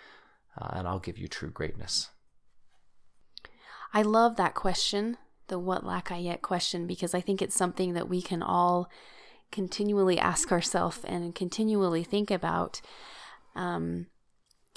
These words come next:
Speaker 2: of how we need to be guided and directed when we're asking and truly seeking and asking Jesus what we lack. Um, he'll guide us and direct us. There was a talk in October of twenty fifteen from Larry Lawrence,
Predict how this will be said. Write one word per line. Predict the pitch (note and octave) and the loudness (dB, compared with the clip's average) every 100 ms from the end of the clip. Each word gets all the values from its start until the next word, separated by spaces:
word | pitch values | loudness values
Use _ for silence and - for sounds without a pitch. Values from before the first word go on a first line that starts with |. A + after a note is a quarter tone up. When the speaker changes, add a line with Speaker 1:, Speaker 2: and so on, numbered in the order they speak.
| - G3 | -8 -4
Speaker 2:
of | F3+ | -4
how | - - - G#3 | -4 0 4 4
we | G3 G3 | 4 4
need | F#3 F3+ | 2 0
to | - | -6
be | F3+ | -6
guided | F3+ F3 F3+ F3+ | -2 -2 0 -4
and | - E3+ | -4 -6
directed | E3+ E3+ - F3+ F3+ | -4 -4 -6 -6 -2
when | F3+ | 0
we're | F#3+ - | 0 0
asking | F#3 F#3 - F#3+ F3+ | -2 -2 -4 -2 -2
and | F3 | -4
truly | - F#3+ F3+ | -2 0 0
seeking | F3 - F#3 F#3+ F#3+ G#3 - - - - - _ _ _ - _ _ _ _ - | -2 -4 -4 0 0 0 -4 -16 -20 -20 -20 _ _ _ -20 _ _ _ _ -8
and | E3+ | -2
asking | - F#3+ - G3 F3+ | 2 0 2 0 2
Jesus | G#3+ G#3+ G3 | 0 0 -2
what | F#3 F#3+ - | 2 4 4
we | F#3+ F3+ | 4 2
lack. | F3+ G#3+ E3+ - - - - - - - | 2 2 0 -2 -6 -14 -18 -20 -20 -8
Um, | F#3+ F3+ F3 | -4 -2 -2
he'll | - G#3 G#3 | 2 4 6
guide | G3 F#3 F#3 | 4 4 2
us | F3+ F3+ | 0 -2
and | F3 | -2
direct | F3 F3+ - | 0 -2 -2
us. | - D#3+ | -6 -2
There | F#3 | 0
was | F#3 F3+ F#3+ | 2 0 -2
a | F#3+ | -6
talk | - F#3+ F#3 F#3 | -2 0 0 -2
in | F3 E3 F3+ | -4 -2 -4
October | - - D4 F#3+ | 0 4 4 4
of | - | 4
twenty | E3+ F3 | 4 4
fifteen | - F3 - F3 G3 - - - - - - | 0 -6 -4 -2 -2 -4 -16 -14 -14 -16 -8
from | - F3+ F3+ | 0 0 2
Larry | F#3 F#3+ G3+ G#3 | 4 4 4 4
Lawrence, | F#3+ F3+ F3+ F3+ - - | 2 2 2 0 -2 -4